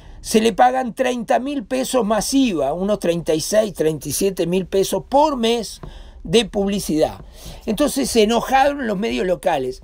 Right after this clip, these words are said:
Y, uh, estos mercenarios, estos mercenarios que estaban calladitos la boca, porque simplemente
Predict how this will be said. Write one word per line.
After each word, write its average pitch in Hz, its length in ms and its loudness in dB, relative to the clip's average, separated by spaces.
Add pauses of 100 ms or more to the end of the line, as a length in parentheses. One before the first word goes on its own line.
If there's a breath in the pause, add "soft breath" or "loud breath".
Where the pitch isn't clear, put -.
(420 loud breath)
Y, 277 240 4 (140)
uh, 262 160 -2
estos 294 380 2
mercenarios, 190 1120 0 (120)
estos 202 260 0
mercenarios 165 840 -2 (260 loud breath)
que 202 100 4
estaban 254 300 4
calladitos 202 600 0
la 175 140 0
boca, 185 540 -4 (360)
porque 151 280 -2
simplemente 180 1000 0